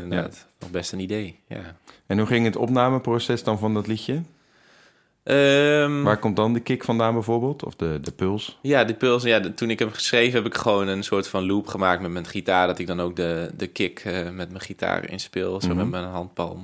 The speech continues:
Speaker 1: En, eh, en dan het riffje speel en, eh, daar zo alle akkoorden bij bedenk.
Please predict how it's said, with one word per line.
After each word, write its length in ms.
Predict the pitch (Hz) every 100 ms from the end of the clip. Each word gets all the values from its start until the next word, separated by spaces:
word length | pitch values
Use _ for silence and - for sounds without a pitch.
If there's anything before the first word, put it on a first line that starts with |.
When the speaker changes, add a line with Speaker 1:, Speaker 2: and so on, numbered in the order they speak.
| -
Speaker 1:
En, 260 | 90 90
eh, 80 | 87 87 90 _ _ _
en 100 | -
dan 140 | 95 87
het 120 | 85
riffje 260 | 92 - 95
speel 480 | - 87 85 80
en, 260 | - 82 85 _ _ _ _ _ _ _ _
eh, 120 | - 90
daar 200 | 85 87
zo 140 | 87 90
alle 460 | 69 90 87 82 -
akkoorden 420 | - 95 90 85
bij 180 | 82 85
bedenk. 420 | 82 82 104